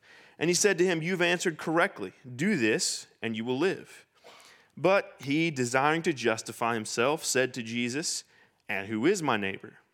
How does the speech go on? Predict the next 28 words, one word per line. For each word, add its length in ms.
Jesus 380
replied, 540
'A 80
man 600
was 220
going 360
down 220
from 160
Jerusalem 600
to 120
Jericho, 600
and 120
he 60
fell 240
among 220
robbers 480
who 80
stripped 460
him 120
and 220
beat 240
him 220
and 100
departed, 540
leaving 300
him 120
half 360
dead. 280